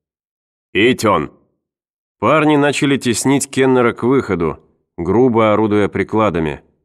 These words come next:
Они явно обрадовались перспективе казнить одного из пленников.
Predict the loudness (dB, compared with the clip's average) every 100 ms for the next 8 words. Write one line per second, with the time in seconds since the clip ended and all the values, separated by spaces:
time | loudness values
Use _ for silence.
0 | _ _ _ _ -6 -2 0 0 0 0
1 | 0 0 0 0 -2 -4 -8 -8 -6 -6
2 | -2 0 0 -4 -8 -4 0 0 0 0
3 | 0 0 0 0 -2 0 0 -2 -8 -14